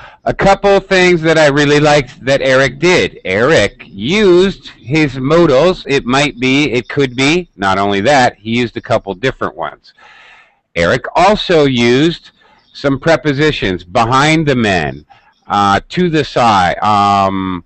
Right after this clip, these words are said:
or beside. He used some other prepositions besides saying on the left, on the right,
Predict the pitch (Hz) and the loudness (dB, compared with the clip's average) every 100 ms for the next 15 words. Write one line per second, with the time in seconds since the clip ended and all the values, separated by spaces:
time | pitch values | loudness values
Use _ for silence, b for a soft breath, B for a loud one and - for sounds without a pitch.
0 | _ _ _ _ _ 113 101 135 127 151 | _ _ _ _ _ -4 -2 -2 -2 0
1 | 120 82 76 - _ - 120 117 113 64 | 2 2 -2 -8 _ -10 -4 -4 -4 -6
2 | 113 123 131 127 - 151 147 180 185 - | -2 0 -2 -4 -6 0 0 2 0 0
3 | 151 135 113 120 - 131 127 - 123 - | -2 -2 -4 -2 -2 -4 -6 -8 -10 -2
4 | 131 131 - - 117 113 95 107 107 110 | 0 0 -2 -2 0 0 -2 -2 -2 0
5 | 120 - - 101 104 101 95 71 | 0 -2 -8 -4 -2 0 0 -2